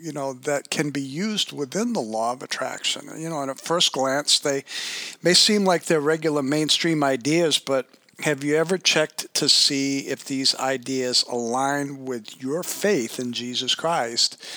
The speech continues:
and whether or not your faith is actually a biblical faith if you embrace the law of attraction?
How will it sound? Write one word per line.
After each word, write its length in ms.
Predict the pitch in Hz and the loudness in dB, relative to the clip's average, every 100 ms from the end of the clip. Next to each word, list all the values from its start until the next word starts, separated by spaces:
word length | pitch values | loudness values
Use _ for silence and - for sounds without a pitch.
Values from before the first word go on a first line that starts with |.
| - - - | -10 -12 -4
and 120 | 226 | 0
whether 220 | 240 240 240 | 2 4 4
or 60 | |
not 240 | 240 240 202 | 4 4 2
your 100 | 233 | 0
faith 380 | - 254 - | 2 2 4
is 100 | 196 | 4
actually 380 | 208 233 - 214 | 4 2 2 2
a 80 | 190 | 2
biblical 420 | 180 208 226 202 | 2 2 0 -2
faith 400 | 175 233 285 - | 0 2 2 0
if 160 | 165 - | -2 -2
you 140 | 160 | -2
embrace 440 | 151 135 202 240 - | -2 0 4 4 4
the 120 | 165 | 2
law 300 | 139 117 123 | 0 0 0
of 100 | 160 | -2
attraction? 760 | - 208 302 277 - 110 123 | -2 0 0 0 -2 -4 -10